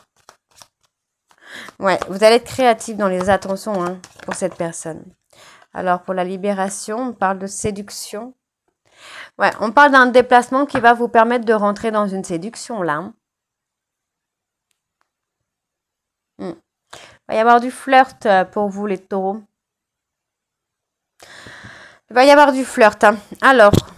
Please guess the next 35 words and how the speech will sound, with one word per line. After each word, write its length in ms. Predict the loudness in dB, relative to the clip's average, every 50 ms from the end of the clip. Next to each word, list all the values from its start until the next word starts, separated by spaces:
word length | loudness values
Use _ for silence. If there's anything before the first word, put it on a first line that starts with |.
| -10 -10 -10 -14 -14 -16 _ _ _ _ _ _ _ _ _ _ _ _ _ _ _ -16 -16 -16 -16 -20 -18 -18 -18 -18 _ -2
ici, 480 | 0 2 4 4 4 4 4 2 2 0
on 80 | 0
me 160 | 0 0 -2
parle, 320 | 2 4 6 8 8 8 6
euh, 360 | 4 4 4 4 2 2 0
de, 560 | 0 -2 -2 0 0 0 -2 -4 -4 -6 -8 -8
de 80 | -6 -2
la 160 | 0 0 0
source, 360 | 0 -2 -6 -6 -6 -10 -14
donc 200 | -8 -6 -4 -2
vous 60 | 0
allez 80 | 0 2
retrouver 320 | 2 0 -2 -4 -4 -2
un 100 | -2 -2
certain 340 | 0 -2 -4 0 0 0 0
bien-être. 640 | 0 0 -2 -2 -2 0 -4 -4 -4 -6 -8 -8 -8 -10 -16 -14 -14 -16 -12 -2
Pour 100 | 0 2
moi, 160 | 6 6 6
il 60 | 6
va 100 | 6 6
y 60 | 6 6
avoir 220 | 6 6 6 6
également 340 | 6 6 4 4 6 4 4
un 60 | 4
partage, 720 | 2 _ 0 0 0 0 0 4 4 4 4 4 2 -4 -6 -8 -10 -20 -20 -18 _ -2
euh, 120 | 0 0
de, 300 | 0 0 -2 0 -2 -4 -4
de, 140 | -6 -6 -6
de 120 | -6 -8
passion, 680 | -8 0 2 0 0 0 -4 -2 -2 0 0 0 0 0
un 80 | 0 0
partage 500 | 0 -4 -4 -2 -2 0 0 0 0 -2
de, 320 | -6 -6 -6 -6 -8 -8
de 160 | -4 -4 -4
jeu, 340 | -4 -2 -2 -2 -2 -2 -4